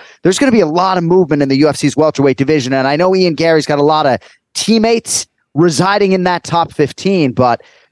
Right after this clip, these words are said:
dude, I mean, this kid, man, the appetite for knowledge, like, he's going to Brazil May twenty-first because he wants to really wrap himself around how they do jujitsu, which seemingly is different than anywhere else in the world. You guys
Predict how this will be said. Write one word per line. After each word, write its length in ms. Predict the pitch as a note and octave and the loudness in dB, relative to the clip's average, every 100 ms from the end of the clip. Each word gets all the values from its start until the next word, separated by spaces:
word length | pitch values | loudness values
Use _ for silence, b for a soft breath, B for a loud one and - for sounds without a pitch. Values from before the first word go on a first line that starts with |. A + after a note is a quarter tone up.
| b _ _ | b _ _
dude, 300 | F3+ E3 A#2+ | 0 2 2
I 100 | A#2 | 0
mean, 240 | C#3+ C#3+ C3+ | 0 0 0
this 180 | F#3 | -2
kid, 300 | - - G3+ | -4 -2 0
man, 220 | D3 B2 A#2 | 0 0 0
the 80 | |
appetite 420 | D3+ E3+ - E3+ - | -2 -2 -2 -2 0
for 100 | D3 | -2
knowledge, 280 | E3 D#3 | 0 0
like, 100 | C#3+ | 0
he's 140 | B2+ D3 | 0 0
going 160 | F3+ | 0
to 40 | F#3 | 0
Brazil 380 | D3 C#3+ E3+ F3 | -2 0 0 0
May 220 | D3+ D#3 | 0 -2
twenty-first 720 | - C#3+ C3 - C3+ A2 - | -2 -2 -2 -2 -2 -2 -2
because 280 | B2+ B2+ A#2+ | -8 -4 -2
he 80 | C3 | 0
wants 240 | B2+ C3+ | 0 -2
to 100 | - | -4
really 300 | B2+ C#3+ D3 | -2 0 2
wrap 280 | B2 C3+ C3 | 2 0 -2
himself 500 | - C3 - C#3 B2 | -2 -4 -2 0 0
around 400 | C3 B2 C3 A#2+ | 0 0 0 -4
how 260 | A#2 C#3+ C#3 | -4 -2 0
they 240 | B2 C3+ | 0 0
do 260 | B2+ A#2+ C3 | 0 0 0
jujitsu, 640 | A2+ A#2 G2+ B2 - G#2 | 0 -4 -2 -4 -4 -4
which 160 | A2 A2+ | -2 -2
seemingly 380 | - B2+ A#2 A#2 | -2 -2 0 -2
is 100 | G#2+ | -2
different 380 | C3 A#2+ A#2 G#2+ | -2 -2 -4 -2
than 80 | |
anywhere 300 | A#2 A#2 G#2+ | -2 0 0
else 180 | A#2+ A2+ | 0 -2
in 80 | A#2+ | -2
the 60 | A2 | 0
world. 240 | A2 A2 | 0 0
You 80 | A#2+ | 0
guys 260 | A#2 A2+ | 0 -2